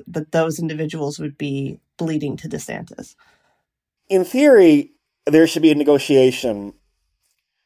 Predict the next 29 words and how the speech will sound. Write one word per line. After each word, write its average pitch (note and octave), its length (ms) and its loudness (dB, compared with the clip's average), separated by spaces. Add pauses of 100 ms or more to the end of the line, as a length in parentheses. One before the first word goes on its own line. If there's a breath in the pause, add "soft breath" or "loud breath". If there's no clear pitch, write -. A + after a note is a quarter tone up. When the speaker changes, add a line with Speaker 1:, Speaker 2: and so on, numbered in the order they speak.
Speaker 2:
because, C#3+ 280 2
like, D3 140 4
if D3+ 120 2
that, E3+ 280 6
if - 180 -4
Pence G3 300 2
gets, - 220 0
like, D3+ 220 4 (260)
fourteen D#3+ 560 0
percent, C3+ 440 -2 (760)
it's C3 120 -2
probably D#3+ 200 4
coming C#3 200 -4
from B2 240 -4
the A#2 60 -4
DeSantis A2+ 440 -6
pile A2 240 0
and G#2 80 0
not F#2+ 220 -12
the G2+ 100 -10
Trump - 240 -14
pile, A#1+ 400 -10
right? G#2 240 -4 (400)
So D#3+ 180 4
in D#3 80 4
theory, D#3 520 4 (1200)
they D#3+ 100 6
should D#3+ 200 2
negotiate, B2 680 0